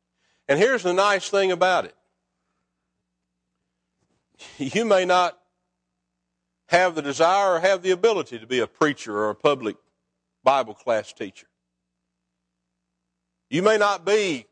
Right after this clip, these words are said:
quote, "a leader of the church," unquote.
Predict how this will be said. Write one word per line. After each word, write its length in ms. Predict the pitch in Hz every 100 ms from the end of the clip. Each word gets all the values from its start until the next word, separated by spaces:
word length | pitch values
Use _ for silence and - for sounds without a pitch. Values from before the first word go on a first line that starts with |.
| _
quote, 300 | 180 196 175
"a 60 |
leader 360 | 170 202 185 180
of 100 | 156
the 60 |
church," 480 | 151 - 220 151 92 _ _
unquote. 600 | 135 131 - 160 120 90